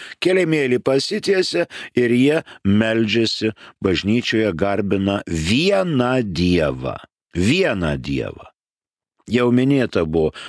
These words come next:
kad, pavyzdžiui, Napoleonas, jam didžiausia garbė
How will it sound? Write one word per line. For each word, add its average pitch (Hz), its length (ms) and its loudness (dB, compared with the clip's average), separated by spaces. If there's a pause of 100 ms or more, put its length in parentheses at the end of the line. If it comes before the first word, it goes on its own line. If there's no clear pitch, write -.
kad, - 200 -4
pavyzdžiui, 101 480 0 (140)
Napoleonas, 113 1200 0 (300)
jam 113 340 0
didžiausia 160 800 0
garbė 131 520 2